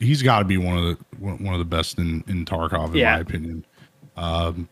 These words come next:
Speaker 1: gotta go with Velian. Uh, probably Lupo.
Speaker 2: Yeah.
Speaker 1: Uh, S tier content from Lupo.
Speaker 2: Oh, yes.
Speaker 1: And, hmm, we'll go,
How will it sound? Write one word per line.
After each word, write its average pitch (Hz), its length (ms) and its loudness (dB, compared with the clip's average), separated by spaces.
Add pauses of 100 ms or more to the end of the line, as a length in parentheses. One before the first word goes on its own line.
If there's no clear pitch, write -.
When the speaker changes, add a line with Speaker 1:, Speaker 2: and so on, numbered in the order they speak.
(800)
Speaker 1:
gotta 101 160 0
go 110 100 4
with 113 160 6
Velian. 98 680 4 (140)
Uh, 90 560 2 (720)
probably 101 320 2
Lupo. 104 720 4
Speaker 2:
Yeah. 117 240 0 (200)
Speaker 1:
Uh, 90 340 0 (260)
S 98 160 -2
tier 95 180 2
content 85 500 -2
from 95 180 -2
Lupo. 85 420 -2
Speaker 2:
Oh, - 20 6
yes. 101 420 -2 (540)
Speaker 1:
And, 98 1160 2 (1120)
hmm, 101 360 0 (1400)
we'll 110 140 -6
go, 135 440 8